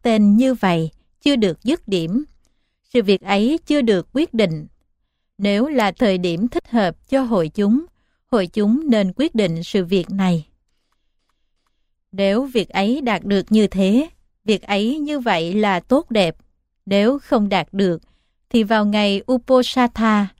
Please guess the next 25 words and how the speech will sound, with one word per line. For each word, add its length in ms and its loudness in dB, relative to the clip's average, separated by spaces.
là 160 2
ngày 340 2
mười 240 2
bốn 400 0
hoặc 260 -4
mười 180 2
lăm, 360 2
trong 280 2
sự 180 0
hiện 320 0
diện 320 -2
của 180 -2
nhân 300 2
vật 200 -4
ấy, 380 0
nên 460 0
nêu 200 0
lên 360 -2
giữa 240 -2
hội 320 0
chúng 260 4
rằng: 300 0
Bạch 240 -4
các 240 -4
ngài, 360 0